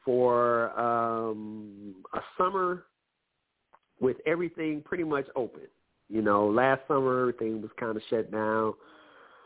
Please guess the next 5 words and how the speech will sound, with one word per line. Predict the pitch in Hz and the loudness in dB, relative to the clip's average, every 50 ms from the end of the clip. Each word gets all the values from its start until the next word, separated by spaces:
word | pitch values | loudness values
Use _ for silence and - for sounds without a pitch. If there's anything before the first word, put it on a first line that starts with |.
| - _ _ _ _ _ _ _ - 104 | -20 _ _ _ _ _ _ _ -2 2
Um, | 104 104 104 104 101 104 104 98 101 92 80 82 _ _ _ _ - - | 4 4 4 4 4 2 0 0 -2 -6 -10 -14 _ _ _ _ 0 2
everybody | 123 123 120 113 117 117 113 113 117 | 4 4 4 2 2 0 0 0 -2
had | 104 - - - 120 113 107 | -4 -4 -6 -4 -4 -4 -4
a | 107 | -6
quarantined | - - - - 143 143 139 135 131 123 - - 147 135 131 131 127 123 | -8 -8 -4 0 2 4 4 4 2 -2 -8 -10 -8 -6 -6 -6 -8 -8